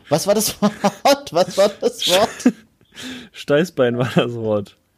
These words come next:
Speaker 1: Steißbein, da hab ich an K Z gedacht.
Speaker 2: K Z?
Speaker 1: Weil, ja, K Z, weil, ich glaub, ich hab schon mal bei Assoziation an K Z gedacht. Oder warst du das?
Speaker 2: Nee, kann sein, ja.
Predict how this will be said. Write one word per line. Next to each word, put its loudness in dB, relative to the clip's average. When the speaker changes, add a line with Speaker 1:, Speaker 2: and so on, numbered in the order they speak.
Speaker 1:
Steißbein, 0
da 2
hab 0
ich -4
an -4
K -2
Z -2
gedacht. -2
Speaker 2:
K -4
Z? -8
Speaker 1:
Weil, 0
ja, 2
K 0
Z, -4
weil, 0
ich -12
glaub, 2
ich -4
hab 0
schon 0
mal 2
bei 2
Assoziation -2
an 0
K 0
Z -4
gedacht. -2
Oder 0
warst 0
du 0
das? -4
Speaker 2:
Nee, -6
kann -8
sein, -8
ja. -8